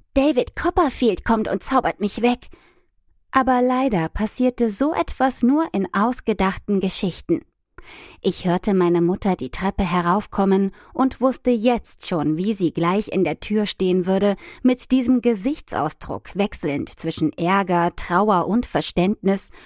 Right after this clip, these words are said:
unterbrochen von hektischen Blicken auf ihre Uhr. Und da war sie auch schon.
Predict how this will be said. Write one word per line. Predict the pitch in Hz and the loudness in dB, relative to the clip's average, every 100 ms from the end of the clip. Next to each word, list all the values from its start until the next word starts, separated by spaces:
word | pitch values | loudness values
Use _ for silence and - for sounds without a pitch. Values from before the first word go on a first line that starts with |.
| - _ | -20 _
unterbrochen | - 294 330 320 269 269 294 | -2 0 0 0 0 2 0
von | - 302 | 0 -2
hektischen | - 214 - 233 - 254 | -2 -6 -2 -2 2 0
Blicken | 240 202 - 196 175 | 2 -2 0 0 0
auf | 190 | 0
ihre | - 220 240 - | 0 0 0 0
Uhr. | 196 151 - _ _ _ - - - - | 0 -2 -8 _ _ _ -20 -20 -4 0
Und | 320 330 - | 0 0 -2
da | 208 208 160 | 0 2 0
war | 147 156 | 0 0
sie | 147 151 | 0 -2
auch | - 143 | -2 -4
schon. | - 156 147 | -2 -2 -2